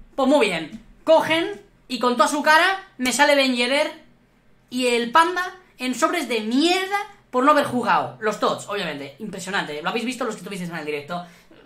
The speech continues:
Una locura, ¿eh? Te premian por no jugar o han subido muchas las probabilidades. Decidme lo que opináis vosotros abajo. ¡Hay nuevo voto de Futis! Y cuidado que podemos tener nuevos trueques.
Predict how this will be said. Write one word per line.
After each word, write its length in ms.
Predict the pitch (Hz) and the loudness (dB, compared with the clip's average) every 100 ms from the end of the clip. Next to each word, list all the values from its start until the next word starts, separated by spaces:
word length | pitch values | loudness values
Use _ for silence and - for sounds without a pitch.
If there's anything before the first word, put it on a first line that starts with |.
| - | -4
Una 160 | 311 285 | 0 2
locura, 440 | 226 208 185 190 | 2 -2 0 0
¿eh? 60 | 247 | 0
Te 100 | 233 | -2
premian 260 | 247 277 | -2 -2
por 120 | 254 247 | -2 -2
no 80 | |
jugar 400 | 226 247 320 359 294 | -2 0 2 2 0
o 60 | |
han 80 | 262 | -4
subido 240 | 269 277 | -2 -2
muchas 240 | 262 262 254 | -2 -2 -2
las 100 | 240 | -2
probabilidades. 640 | 220 202 196 175 175 190 | 0 -2 -2 -2 -4 -4
Decidme 280 | 202 233 247 | -6 -6 -4
lo 80 | 233 | -4
que 80 | 220 | -2
opináis 240 | 220 220 | -4 -4
vosotros 360 | 220 247 294 294 - - | -4 -2 -2 -2 -10 0
abajo. 460 | 254 262 240 254 - | 4 4 4 0 4
¡Hay 300 | 427 508 466 | 4 6 8
nuevo 180 | 403 381 | 8 6
voto 140 | 349 | 2
de 80 | 370 | -2
Futis! 460 | 339 349 370 392 - | -2 0 0 -2 -4
Y 120 | 415 | 0
cuidado 180 | 427 415 | 0 2
que 80 | 381 | 0
podemos 300 | 381 381 - | 0 0 -2
tener 140 | 381 | 0
nuevos 220 | 370 349 | 0 0
trueques. 520 | 359 370 480 539 - | 0 0 2 0 -2